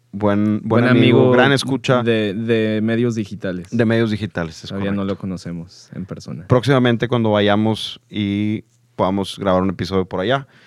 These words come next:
Speaker 2: Sería
Speaker 1: allá
Speaker 2: cool.
Speaker 1: estaremos visitándolos, a los Tijuana Tasters.
Speaker 2: Sí, que nos lleven a la cantina esa que me contaron que es el cliente número uno de no sé qué cervecería,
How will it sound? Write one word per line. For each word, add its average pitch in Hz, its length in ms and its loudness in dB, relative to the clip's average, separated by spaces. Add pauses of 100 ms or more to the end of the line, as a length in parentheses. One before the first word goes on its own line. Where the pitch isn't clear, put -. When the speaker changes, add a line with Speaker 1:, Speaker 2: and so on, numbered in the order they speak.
(200)
Speaker 2:
Sería 98 280 -8
Speaker 1:
allá 92 100 -4
Speaker 2:
cool. 95 80 -6
Speaker 1:
estaremos 98 380 -8
visitándolos, 87 840 -10 (120)
a 107 200 2
los 113 260 -2
Tijuana 98 320 -4
Tasters. - 640 -10
Speaker 2:
Sí, 101 180 -8
que 107 100 -6
nos 104 180 -4
lleven 117 260 0
a 117 80 0
la 104 180 0
cantina 110 500 -4
esa 107 200 -6
que 107 120 -10
me 98 120 -4
contaron 92 420 -6
que 98 120 -8
es 95 120 -8
el 101 100 -6
cliente 107 320 -4
número 110 280 -2
uno 107 240 -2
de 98 120 -2
no 92 160 -4
sé 98 140 -10
qué 104 140 -8
cervecería, 98 640 -6